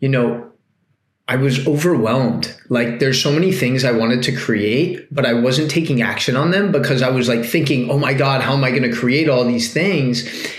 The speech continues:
And I didn't have the self-awareness to be like, "Dude, chill out, take one thing at a time,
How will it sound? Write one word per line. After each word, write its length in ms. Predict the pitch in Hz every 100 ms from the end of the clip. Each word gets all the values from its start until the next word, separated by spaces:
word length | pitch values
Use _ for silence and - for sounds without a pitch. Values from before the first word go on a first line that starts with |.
| - - -
And 500 | 143 143 135 131 113 127
I 60 |
didn't 340 | 123 143 156 151
have 320 | 127 139 127
the 460 | 123 117 104 - -
self-awareness 880 | - 143 139 127 117 139 175 131 -
to 80 |
be 160 | 120 123
like, 500 | 120 107 104 - - _ -
"Dude, 460 | 143 120 - - _
chill 340 | - - 160 143
out, 420 | 98 135 170 - - _ _ - _ -
take 240 | 151 160
one 220 | 127 127
thing 180 | 147 135
at 120 | 143
a 60 | 151
time, 540 | 151 104 98 123 -